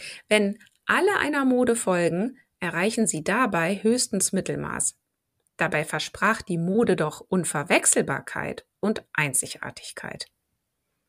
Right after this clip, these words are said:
Einer Mode zu folgen ist daher nie besonders schlau, da auf dem Markt nun mal Konkurrenz herrscht. Da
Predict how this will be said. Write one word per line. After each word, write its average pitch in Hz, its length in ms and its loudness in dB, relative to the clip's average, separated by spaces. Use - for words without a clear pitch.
Einer 180 220 0
Mode 196 400 4
zu - 200 0
folgen 160 400 -2
ist - 200 0
daher 165 260 0
nie 226 220 4
besonders 147 520 0
schlau, 143 420 0
da - 140 2
auf - 140 -2
dem 208 180 4
Markt 160 400 2
nun 190 160 2
mal 160 260 0
Konkurrenz 170 800 0
herrscht. - 420 -8
Da 214 320 2